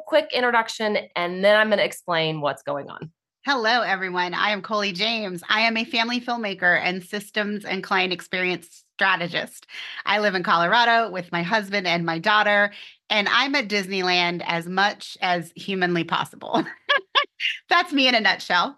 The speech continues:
Speaker 1: Yeah, that's a good, that's a good description right there. I love it. So here's what we're doing today. Coley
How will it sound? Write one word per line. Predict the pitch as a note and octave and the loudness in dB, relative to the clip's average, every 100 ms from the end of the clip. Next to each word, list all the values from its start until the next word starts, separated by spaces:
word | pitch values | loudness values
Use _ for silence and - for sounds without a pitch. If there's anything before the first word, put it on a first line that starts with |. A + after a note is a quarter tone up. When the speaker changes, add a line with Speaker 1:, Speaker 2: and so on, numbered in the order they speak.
| _ | _
Speaker 1:
Yeah, | A3 G3+ F3+ | 2 4 4
that's | G#3+ | 2
a | A3+ | 2
good, | G#3+ G3 - | 0 0 0
that's | G#3+ A3 | 0 2
a | |
good | A3 G3+ E3 | 0 0 -2
description | G#3 - F#3 - D#3 | -8 -2 -2 0 -2
right | E3 E3+ | 0 2
there. | E3 | 2
I | D#3+ E3+ | 2 2
love | E3+ D#3 | 2 2
it. | C#3 - - - - - | -2 -6 -18 -20 -20 -20
So | - C#4+ C4+ C4+ C4+ - - | 0 6 8 8 6 4 -6
here's | A3+ E4 F4+ | 0 0 2
what | F#4 | 0
we're | B3+ | 0
doing | A3 F#3 | -2 -2
today. | D#3+ - - - _ - - - _ | -6 -12 -12 -18 _ -20 -20 -20 _
Coley | - D4+ E4+ | 4 4 6